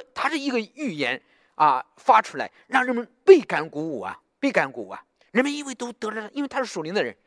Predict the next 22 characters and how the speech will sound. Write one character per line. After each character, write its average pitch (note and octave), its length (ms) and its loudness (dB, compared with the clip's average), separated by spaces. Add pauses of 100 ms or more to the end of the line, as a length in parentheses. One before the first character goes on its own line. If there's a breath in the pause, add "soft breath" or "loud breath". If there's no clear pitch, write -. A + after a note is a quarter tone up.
(120)
是 A#3+ 100 -4
吧？ B3+ 160 8
他 C4 80 0
得 A3+ 200 6
着 C4+ 120 6
了 G#3 40 -2
神 G3+ 160 -8
的 A#3+ 80 0
启 C3 220 -4
示。 - 220 -10 (1120)
可 F3+ 140 2
是 F3 80 -2
怎 D3+ 100 -4
么 A2+ 80 -12
样？ G2+ 140 -12 (480)
五 F#3 160 -4
旬 C#4 240 -4
节 F3+ 220 0
过 G#3+ 180 4
了 D3 60 -4
以 B2+ 100 -6
后， - 240 -6